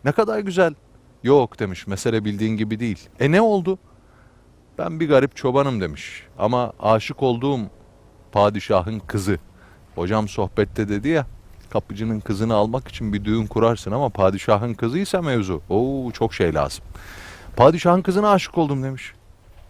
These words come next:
Arkadaş önce bir, "Yapma etme. Olur mu canım, davul bile dengi dengine." diyecek olmuş ama bakmış ki aşık.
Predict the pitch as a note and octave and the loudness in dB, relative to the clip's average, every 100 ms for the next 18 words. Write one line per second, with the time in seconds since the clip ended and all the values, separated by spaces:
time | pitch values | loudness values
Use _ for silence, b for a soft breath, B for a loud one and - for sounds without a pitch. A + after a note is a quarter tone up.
0 | - - G2 G#2+ C3 A#2 - A#2 A2 G2 | -20 -4 0 2 2 0 0 -2 -2 2
1 | A2 C3+ B2 A#2 B2+ A#2 F2+ - - C3 | 4 4 2 -2 -2 -4 -6 -8 -6 -2
2 | F3 E3 B2+ C#3+ C#3+ A#2 C#3 D#3 B2 D3 | 0 0 0 0 2 4 6 4 2 2
3 | D3+ D3+ E3+ E3 C#3+ B2+ G#2 G#2+ G2 F#2 | 4 2 4 4 4 2 0 0 -2 -2
4 | G2+ F2+ E3+ F#3 G#2 b b b b - | -4 -2 -2 -2 -4 b b b b -10
5 | - - - A#2+ - - - G2 F#2 - | -6 -6 -4 -8 -6 -6 -2 0 0 -2
6 | - | -12